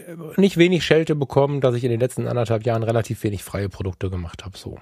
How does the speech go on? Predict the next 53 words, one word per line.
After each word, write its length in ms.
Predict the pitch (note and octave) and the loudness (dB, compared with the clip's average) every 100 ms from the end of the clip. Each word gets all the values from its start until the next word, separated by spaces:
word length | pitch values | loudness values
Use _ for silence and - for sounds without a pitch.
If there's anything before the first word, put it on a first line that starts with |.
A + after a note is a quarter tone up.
| - | -4
ne? 160 | C3+ F#3 | -4 -2
Also 180 | G#2+ | 0
Hochzeiten 360 | A#2+ C3+ A#2 A2+ | 0 2 0 2
liefen 200 | G#2+ G2 | 0 0
ja 80 | A2 | 2
weiter 420 | F3 E3 D#3 C#3 | 2 4 2 0
und, 260 | G#2+ G2+ - | -2 -6 -8
und 340 | - - - | -18 -12 -2
auch 240 | F#2 - | -2 -2
irgendwelche 520 | A2 G#2 F#2+ - G2 G2 _ - | -2 0 0 -2 -6 -8 _ 2
Aufträge 360 | E3 - B2 A#2 | 2 2 0 0
liefen 240 | A2 A2 | 0 2
weiter. 280 | A2 G#2+ A2 - - - - - - | 2 2 -2 -4 -18 -16 -16 -16 0
Was 200 | B2 C3 | 2 4
aber 180 | B2 B2 | 4 2
nicht 180 | C#3 - | 0 0
lief, 260 | C3 C3 | -2 2
war 140 | A#2 A#2 | 2 2
so 80 | A2+ | 2
richtig, 380 | A#2 A#2+ A2 | 2 2 -2
"Ey, 200 | - A#2 | 0 0
liebe 220 | A#2 A#2 A2 | 2 0 2
Leute, 260 | A2+ A2+ | 2 0
liebe 240 | A#2 B2 A#2 | -2 -2 -2
Foto-Community", 1040 | - C#3+ B2+ - B2 B2 C3+ A#2+ B2+ B2 | -2 0 -2 0 2 4 2 2 0 0
also 160 | A2 G#2+ | 0 0
nicht 200 | A2+ - | -2 -2
Punkt 240 | A2 - | -4 -2
D 40 | |
E, 220 | G2 A#2 G#2+ | -2 2 2
sondern 340 | G2 F#2 F2 - | 0 -4 -6 -4
hier 180 | G#2 G2 | -4 2
unsere 260 | B2+ A2 | 2 2
Community, 520 | - A2+ A2+ G#2 A2+ G#2+ - - - | 2 0 0 -2 -2 -6 -10 -18 0
"schaut 280 | C3 B2+ | 2 2
mal 100 | A#2+ | 2
an, 220 | A#2 A#2 A#2 | 2 0 -2
ich 100 | - | -4
habe 160 | G#2 | -2
den, 320 | A2 A2 A2 G#2 | 0 0 0 0
die, 300 | A2+ A2+ G2 _ _ - - | 0 0 -4 _ _ -16 0
das", 400 | F#2+ F#2+ - _ - | 0 0 -10 _ 0
was 140 | A2 | 2
auch 100 | G#2 | 2
immer 140 | A#2 G#2+ | 0 -2
nicht 140 | A2 | -2
alles 160 | G#2+ - | -4 0
fotografiert, 440 | A#2+ G#2 G2 G3 | 0 0 0 0
sondern 140 | C3 | 2
das 100 | A2+ | 2
war 60 | A2+ | 2
relativ 320 | A2+ G#2 G2 | 2 0 2
wenig. 380 | A#2+ C#3 E3 | 2 0 -6